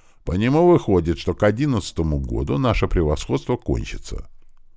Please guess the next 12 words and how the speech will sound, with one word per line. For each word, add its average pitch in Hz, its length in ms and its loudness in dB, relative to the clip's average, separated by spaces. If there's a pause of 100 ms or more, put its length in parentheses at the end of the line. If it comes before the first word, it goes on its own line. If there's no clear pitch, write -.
(600)
Не 85 180 -2
умеет 113 400 0
он 65 80 0
ситуацию 65 600 -2
в - 20 -2
развитии 65 440 -2
рассматривать. - 800 -6 (880)
Однако 123 460 2
самый 113 360 4
главный 139 340 4
его 73 240 2
вывод, 53 400 -6